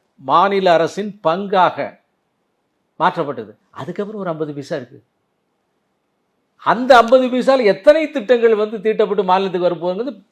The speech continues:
வெட்ட வெளிச்சமாக மத்திய அரசும் சரி, டிஜிட்டல் டெக்னாலஜி ச-, ச-, சொல்லுகிறது.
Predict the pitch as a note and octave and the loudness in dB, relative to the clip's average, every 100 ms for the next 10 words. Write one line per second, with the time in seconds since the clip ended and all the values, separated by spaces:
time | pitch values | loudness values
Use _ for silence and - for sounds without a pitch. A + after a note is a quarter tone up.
0 | _ _ B2+ D3+ - - C4 B3 B3 B3 | _ _ 2 2 4 6 8 8 6 2
1 | B3 A#3 A#3 G3 F#3 G3+ E3 F#3 F3 G3+ | 2 0 0 -2 0 0 -2 -8 -10 -10
2 | A3 F#3 - _ _ _ _ _ _ _ | -10 -12 -14 _ _ _ _ _ _ _
3 | _ _ _ - E3 G3+ F3+ E3+ D#3 D#3 | _ _ _ -8 -2 -2 -2 -8 -4 -4
4 | D3+ C#3 C#3 B2+ B2+ - - A#2 C3 C3 | -4 -6 -10 -10 -14 -20 -16 -10 -8 -8
5 | D3 F3+ F3+ F3 C#3+ G#2+ | -10 -6 -4 -2 -2 -4